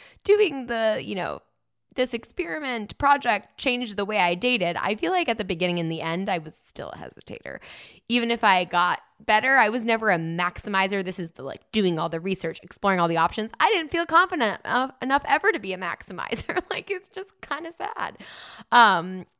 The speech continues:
but I do think I'm having a little bit of, like, grass is greener or beauty is in the eye of the beholder here because,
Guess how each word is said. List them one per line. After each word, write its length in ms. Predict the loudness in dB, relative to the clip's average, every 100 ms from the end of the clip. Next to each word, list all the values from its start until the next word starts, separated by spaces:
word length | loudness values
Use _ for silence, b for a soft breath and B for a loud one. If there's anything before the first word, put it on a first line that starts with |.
| -10
but 460 | 0 6 6 6 -6 0
I 80 | 0
do 160 | 2 2
think 200 | 2 4
I'm 220 | 4 4
having 320 | 2 2 2
a 40 | 0
little 160 | -2
bit 100 | -2
of, 100 | -4
like, 200 | -6 -8
grass 280 | 0 2 2
is 120 | -4
greener 340 | -6 -4 -2 -2
or 140 | -4
beauty 400 | -4 -4 -2 -2
is 80 | -2
in 80 | -2
the 100 | -2
eye 100 | -4
of 120 | -6
the 60 | -8
beholder 420 | -6 -6 -4 -4
here 280 | 0 0 0
because, 800 | -4 -4 -4 -4 -8 -8 -8